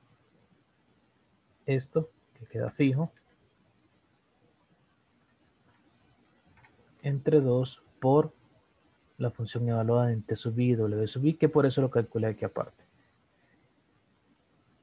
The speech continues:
Entonces, observen que solo el H medio está multiplicado por esta F, así que no podría tomar, por ejemplo, esto de aquí. Ok,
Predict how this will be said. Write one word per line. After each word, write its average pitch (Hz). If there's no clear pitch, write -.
Entonces, 131
observen 135
que 131
solo 143
el 139
H 139
medio 139
está 117
multiplicado 120
por 110
esta 117
F, 139
así 113
que -
no 127
podría 123
tomar, 123
por 117
ejemplo, 127
esto 113
de 107
aquí. 120
Ok, 151